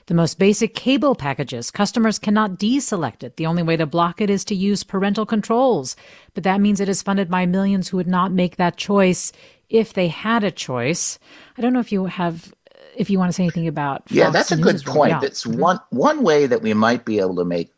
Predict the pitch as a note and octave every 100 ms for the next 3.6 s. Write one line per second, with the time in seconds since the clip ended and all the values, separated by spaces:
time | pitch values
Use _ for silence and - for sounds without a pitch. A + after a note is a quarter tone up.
0 | _ - G2+ F2 F2 E2 C#2 - - -
1 | _ - A2 E2+ G#2+ A#2+ - - A#2 F2
2 | A2+ A#2 A2 F2 F#2 F2+ G2 G#2 F#2+ -
3 | F2+ D2+ D#2 - D2+